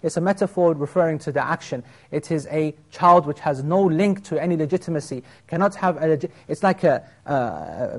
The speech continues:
an, that's why they call it an illegitimate child. It has no parents, effectively. It has no connection to the father. And this is the position of all of the four madhabs. It is one of those positions in fiqh that there seems to be an almost agreement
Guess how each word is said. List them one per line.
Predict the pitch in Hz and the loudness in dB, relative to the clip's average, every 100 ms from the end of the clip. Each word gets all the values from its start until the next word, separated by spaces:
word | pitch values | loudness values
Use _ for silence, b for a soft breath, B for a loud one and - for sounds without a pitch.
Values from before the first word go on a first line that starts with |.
| 120 | -8
an, | 143 143 - - 196 | -6 -6 -8 -4 2
that's | 247 247 | 2 6
why | 254 | 4
they | |
call | 202 285 | 6 4
it | 226 | 4
an | 160 - | 0 2
illegitimate | 196 170 196 180 160 147 | 4 4 2 -2 -4 -2
child. | 185 156 117 - _ _ _ - | 0 0 -2 -8 _ _ _ -6
It | 165 | -4
has | - 185 | 4 4
no | 139 214 202 | 8 8 8
parents, | - 196 196 175 - | 6 4 4 2 -2
effectively. | 160 156 - 139 127 | -4 -4 -4 -6 -6
It | 131 | -6
has | 165 143 | -2 0
no | 156 202 | 4 4
connection | 196 185 - 165 | 4 -2 -4 -6
to | 151 | -6
the | 143 | -4
father. | - 147 123 - B B B | 2 2 2 -6 B B B
And | 185 | 2
this | 240 | 2
is | 277 | 4
the | 254 | 4
position | 196 233 - 202 | 4 0 0 -2
of | 151 151 | 0 0
all | 214 247 254 | 2 4 6
of | |
the | 202 | 4
four | 196 220 214 | 4 4 4
madhabs. | 190 - 127 - - b b | 2 -2 -8 -8 -20 b b
It | 165 | -2
is | 165 | 2
one | 196 | 2
of | 185 | 4
those | 160 254 | 6 6
positions | 269 247 247 226 | 6 -2 -2 -2
in | 196 196 | -2 0
fiqh | 240 - | -2 -2
that | 196 175 | -4 -2
there | 180 | -2
seems | 214 202 | -4 -6
to | 175 | -4
be | 180 | -4
an | 165 - | -4 2
almost | 220 254 240 220 - | 6 6 6 2 -2
agreement | 147 190 170 143 | -2 0 0 -4